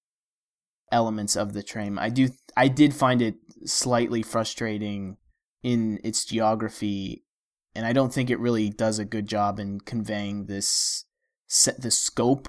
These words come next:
of the train, how large or long it is,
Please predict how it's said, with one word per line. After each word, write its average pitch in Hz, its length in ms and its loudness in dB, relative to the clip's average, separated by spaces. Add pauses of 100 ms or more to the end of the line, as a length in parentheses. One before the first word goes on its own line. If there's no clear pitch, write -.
of 139 180 2
the 139 80 0
train, 143 680 -4
how 110 160 2
large 113 540 0
or 101 100 -2
long 104 360 -4
it 113 80 -4
is, 120 420 -2